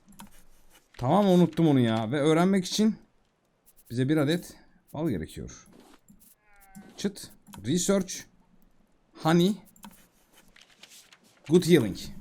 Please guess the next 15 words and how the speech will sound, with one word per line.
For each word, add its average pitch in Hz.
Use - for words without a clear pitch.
Bir 226
tane 220
bir 196
şeyimiz 208
kaldı. 196
O 196
da 185
bee 175
jar. 127
O 151
da 196
galiba 214
arıyla 151
yapılıyor. 95
Şey 120